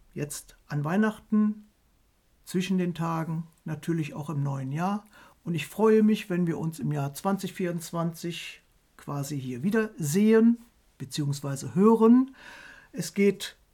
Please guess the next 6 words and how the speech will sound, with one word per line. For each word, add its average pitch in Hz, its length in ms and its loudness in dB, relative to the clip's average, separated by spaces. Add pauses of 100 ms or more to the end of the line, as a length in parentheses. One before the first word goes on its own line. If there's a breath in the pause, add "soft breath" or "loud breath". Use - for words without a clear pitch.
(260)
im 254 260 6 (580)
vierzehntägigen 190 880 -2
Turnus 160 640 -2
wie 180 180 -2
gehabt 151 420 -6
weiter 269 540 -2